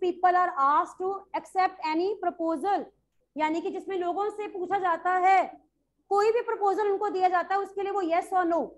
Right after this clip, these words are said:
Like आपको याद है ninth class में मैंने आपको एक question करवाया था कि जन-, General Pervez Musharraf ने पाकिस्तान में referendum करवाया था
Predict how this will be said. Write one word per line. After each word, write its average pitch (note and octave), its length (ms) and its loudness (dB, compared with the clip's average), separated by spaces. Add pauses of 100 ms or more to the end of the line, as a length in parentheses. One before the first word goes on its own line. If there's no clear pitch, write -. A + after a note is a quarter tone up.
(260)
Like E4+ 240 2
आपको F#4 200 2
याद F4 260 2
है B4+ 100 -4
ninth F#4+ 260 0
class F#4+ 260 0
में G4 60 -2
मैंने F#4 200 0
आपको F4+ 240 -2
एक F4+ 120 -4
question F4 320 -4
करवाया E4 320 2
था F4 180 0
कि F4+ 140 -4
जन-, E4 420 -2
General D#4 280 0
Pervez E4+ 440 0
Musharraf D4 480 -4
ने E4 160 -4 (340)
पाकिस्तान F#4+ 480 0
में G4+ 100 0
referendum F#4+ 480 0
करवाया F4 320 6
था C4 120 -10